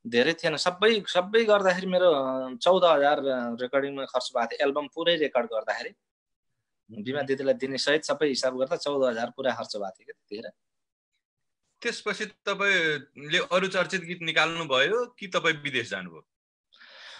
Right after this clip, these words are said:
Speaker 1: होइन, त्यतिखेर त म विदेश गइनँ। त्यसपछि त्यो मन कस्तो छ भन्ने गीत निकाल्ने, त्यतिखेर भिजुअल गर्ने चलन थिएन। मेरो, हाम्रो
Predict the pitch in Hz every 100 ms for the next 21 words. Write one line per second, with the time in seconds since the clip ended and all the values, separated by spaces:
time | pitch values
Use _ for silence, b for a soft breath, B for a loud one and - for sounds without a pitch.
0 | B 117 190 175 208 214 233 220 170 147
1 | 135 196 180 175 147 139 151 196 175 175
2 | 170 160 180 175 185 175 - 175 175 165
3 | 165 - 175 165 139 131 139 143 151 -
4 | 131 131 135 139 139 143 143 143 127 113
5 | 135 139 139 139 135 - 135 135 127 139
6 | 233 226 160 160 156 127 123 117 160 151